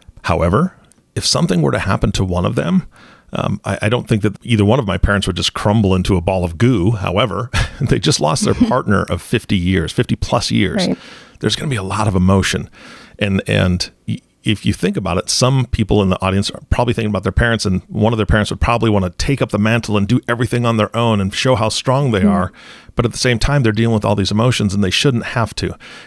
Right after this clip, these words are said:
Speaker 1: And it's probably not really healthy for them to deal with everything on their own. So to be able to come alongside like you're talking about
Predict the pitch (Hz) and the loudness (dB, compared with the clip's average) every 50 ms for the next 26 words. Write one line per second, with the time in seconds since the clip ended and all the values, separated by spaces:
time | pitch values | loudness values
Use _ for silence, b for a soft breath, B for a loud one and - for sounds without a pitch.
0 | B - 113 120 - - - - 127 135 127 113 - 120 117 113 107 - - - | B -4 -2 -2 -2 0 0 0 0 0 0 0 -2 -2 -2 -2 -2 -2 0 0
1 | 147 - - 104 90 - - 98 87 85 82 - 98 82 113 113 104 101 92 95 | 0 0 0 0 -2 0 0 0 0 0 0 -2 -2 0 2 2 4 4 2 2
2 | 92 92 85 87 87 85 82 85 90 95 95 90 87 - - - 104 95 90 B | 0 0 -2 -2 -2 -2 -2 -2 0 -2 -2 -4 -4 -6 -2 -2 0 -2 -2 B
3 | B B B B B B B - - 113 110 135 139 123 117 - - 120 113 110 | B B B B B B B -6 -4 0 0 0 0 0 -2 -2 0 2 2 4
4 | 107 104 101 - - - 110 110 98 95 95 - - - - 113 110 120 - - | 2 2 0 0 0 0 0 0 -2 -4 -4 -4 -6 -4 -2 -2 -2 -2 -2 -2
5 | 107 98 95 92 92 90 87 - | -2 -2 0 0 -2 -2 -2 -4